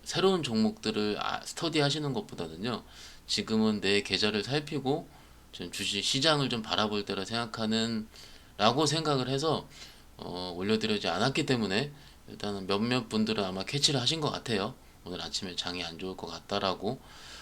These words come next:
어, 이렇게 좀 판단하고요. 오늘 시장 잠깐 좀 얘기 좀 하고 좀 주제로 말씀을 드리도록 하겠습니다. 일단, 어, 삼성전자가요,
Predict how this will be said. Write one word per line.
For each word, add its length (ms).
어, 320
이렇게 180
좀 200
판단하고요. 760
오늘 160
시장 400
잠깐 340
좀 120
얘기 260
좀 100
하고 380
좀 220
주제로 380
말씀을 380
드리도록 460
하겠습니다. 520
일단, 500
어, 520
삼성전자가요, 920